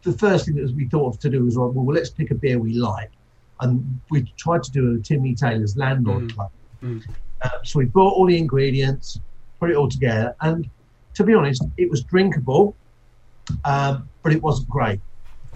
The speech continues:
Speaker 1: But that taught us a lot of things. It taught
Speaker 2: Yeah.
Speaker 1: us that, you know, there was no way what we had written down was everything we needed to know. Um, so we went online, joined a few forums like other people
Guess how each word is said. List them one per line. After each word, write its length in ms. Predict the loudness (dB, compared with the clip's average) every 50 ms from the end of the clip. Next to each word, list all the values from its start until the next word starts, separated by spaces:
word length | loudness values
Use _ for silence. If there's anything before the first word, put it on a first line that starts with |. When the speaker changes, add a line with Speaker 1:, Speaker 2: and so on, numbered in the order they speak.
| -12 -6
Speaker 1:
But 100 | -6 -2
that 240 | 0 0 0 -2 -2
taught 200 | 0 0 2 2
us 120 | 2 0 0
a 40 |
lot 180 | 2 2 2 2
of 80 | 0 0
things. 320 | 0 0 0 0 -2 -4
It 80 | -4 -2
taught 180 | 0 0 2 2
Speaker 2:
Yeah. 40 | 0
Speaker 1:
us 120 | -2 -2 -2
that, 200 | -2 -2 -4 -8 -10 -10 -6 -4
you 60 | -4
know, 60 | -6 -6 -12 -20 -20 -16 -6 0
there 100 | 0 2
was 140 | 2 4 4
no 260 | 4 6 8 8 8
way 320 | 8 8 6 2 0 -2 -4 -6
what 200 | -4 -4 -4 -2
we 80 | 0 0
had 200 | 0 0 0 -2
written 200 | -2 -2 -2 0
down 200 | 0 0 0 0
was 120 | 0 -2
everything 300 | -2 -6 -6 -2 0 0 0
we 80 | 2
needed 280 | 0 0 0 -2 -2 -4
to 100 | -4 -2
know. 320 | -2 -2 -2 -4 -10 -12 -14 -16 _ _ -20 -20 -20 _ _ _ -20 -20 -20 -20 -20 -20 -20 -20 -20 -18 -12 -8 -4
Um, 540 | -2 0 0 2 2 2 2 0 0 -2 -4 -10 -20 -20 -20 -20 -20 -20 -20 -20 -20 -20 -16
so 160 | -6 2 6
we 100 | 6 6
went 200 | 6 6 2 2
online, 500 | 2 2 2 4 4 4 4 2 2 2
joined 240 | 2 0 0 2 0
a 80 | 0 0
few 220 | 0 0 0 0 0
forums 420 | -2 -2 0 0 0 0 0 -2
like 140 | -2 -2 -4 -4
other 140 | -6 -6 -6
people 320 | -4 -4 -4 -4 -4 -6